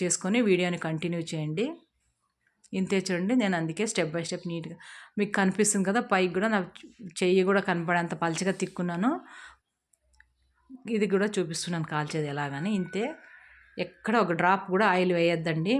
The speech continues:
మీరు. చాలా బాగుంటాయి. ఇలా కాల్ చేసుకోవడమే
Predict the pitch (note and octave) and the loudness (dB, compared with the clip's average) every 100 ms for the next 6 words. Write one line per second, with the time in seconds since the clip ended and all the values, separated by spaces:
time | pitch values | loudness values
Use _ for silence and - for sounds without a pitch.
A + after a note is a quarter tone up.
0 | G#3 F3+ B3+ E4+ - _ _ _ _ _ | 0 0 -2 -4 -12 _ _ _ _ _
1 | _ _ _ - F3+ D#3+ E3 G3+ F#3+ F#3 | _ _ _ -6 -2 0 2 2 0 -2
2 | E3+ F3 G3+ F3+ E3+ E3+ E3 F3+ F3 - | -2 -2 -2 -2 -4 -4 -2 -2 -2 -2
3 | E3 E3+ | -2 0